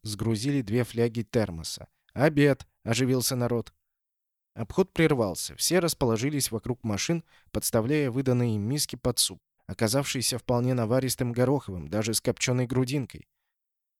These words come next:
На второе была картошка с мясом, затем чаю налили. Все добротно, жить можно. «Перекур пять минут, потом продолжаем», объявил Власов. Все задымили папиросами. Некурящим оказался чуть ли не я один.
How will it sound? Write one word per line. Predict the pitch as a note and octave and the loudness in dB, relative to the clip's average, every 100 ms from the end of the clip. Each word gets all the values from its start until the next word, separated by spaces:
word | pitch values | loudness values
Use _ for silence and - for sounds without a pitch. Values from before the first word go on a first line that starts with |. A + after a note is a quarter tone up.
| _ | _
На | G2 | -4
второе | - C3+ F#3+ | 2 4 4
была | E3+ D3+ D#3+ | 4 4 4
картошка | - C#3+ - C3+ A#2 - | 2 0 4 4 4 0
с | G#2 | -2
мясом, | A2 G#2 F#2+ G#2 G2 _ _ | -2 -4 -4 -8 -12 _ _
затем | - A2 G#2+ F3 | -2 -2 0 -2
чаю | E3+ - A#2 A2 | 0 2 2 0
налили. | G#2 G2+ F#2 E2 - _ _ _ _ _ | -2 -4 -6 -10 -14 _ _ _ _ _
Все | - E3 | 6 6
добротно, | E3 A2+ A2+ D3 - B2+ F#2 | 6 4 4 2 0 -6 -2
жить | G#2+ C#3+ | 0 0
можно. | A#2 F#2 F#2 F2+ F2 _ _ _ _ _ _ | 0 0 0 -4 -8 _ _ _ _ _ _
«Перекур | - A#2 - G3+ | 2 2 4 4
пять | E3+ E3+ D3+ | 6 4 6
минут, | E3 G3+ F#3+ | 6 6 4
потом | - B2+ E3 | 2 6 4
продолжаем», | D#3+ D#3 C#3+ C3+ C3 A2 F2 _ | 4 4 6 6 4 2 -4 _
объявил | - G#2+ A#2+ A#2 G#2 | -8 -4 0 0 0
Власов. | F#2+ F#2 - - _ _ _ _ _ _ _ _ _ | -2 -2 -4 -6 _ _ _ _ _ _ _ _ _
Все | - F#3+ | -2 2
задымили | G#3 F3 D3 D3+ F3+ | 4 4 4 4 4
папиросами. | D3 C3 B2 A#2+ F#2+ E2+ D2 - _ | 2 2 2 2 0 -2 -8 -18 _
Некурящим | G2 G2 C#3 F3+ - C#3+ | -6 0 2 2 2 -2
оказался | A#2+ A#2+ D#3 D3+ C#3 | 0 0 0 -2 -4
чуть | - D3 - | -6 -8 -4
ли | C3 | 0
не | A#2+ A#2 | 0 0
я | A#2+ B2 | 0 0
один. | G2+ F2+ A#2 | -2 -8 -10